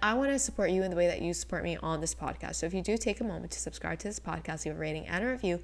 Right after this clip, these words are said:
and then follow me on Instagram, which is always linked in the show notes, and send me a screenshot. I've done all these things. I wanna gift you a free fifteen minute call where you can literally unload whatever you're going through in life on me, and I'll do my best to support you through it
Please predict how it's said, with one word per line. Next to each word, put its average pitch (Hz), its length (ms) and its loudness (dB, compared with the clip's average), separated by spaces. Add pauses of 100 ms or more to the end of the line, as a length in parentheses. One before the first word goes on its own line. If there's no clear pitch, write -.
(380)
and 170 60 -2
then 175 60 0
follow 170 220 0
me 226 80 0
on 220 80 0
Instagram, 165 300 -4
which 160 120 -6
is - 80 -6
always 160 220 -2
linked 151 200 -8
in 165 100 -4
the 208 80 -2
show 180 180 -2
notes, 165 220 -4
and 160 260 -4
send 160 180 -6
me 165 100 -4
a - 20 -4
screenshot. 196 400 -2
I've 165 160 -4
done 151 260 -4
all 196 220 -2
these 226 200 -4
things. 160 340 -6 (500)
I 196 100 6
wanna 285 200 4
gift 220 180 4
you 202 80 6
a - 20 4
free 175 180 2
fifteen 180 340 -2
minute 214 180 -4
call 160 160 -2
where 165 80 2
you 165 80 -2
can 175 160 -4
literally 180 280 0
unload 165 300 -2
whatever 165 400 0
you're 196 80 2
going 165 220 -2
through 165 140 -2
in 156 60 -2
life 156 220 -6
on 165 80 -2
me, 190 120 2
and 190 120 -4
I'll 165 140 0
do 170 100 -2
my 160 160 0
best 170 140 2
to - 60 2
support 156 180 -2
you 147 60 -4
through - 160 -2
it 202 120 0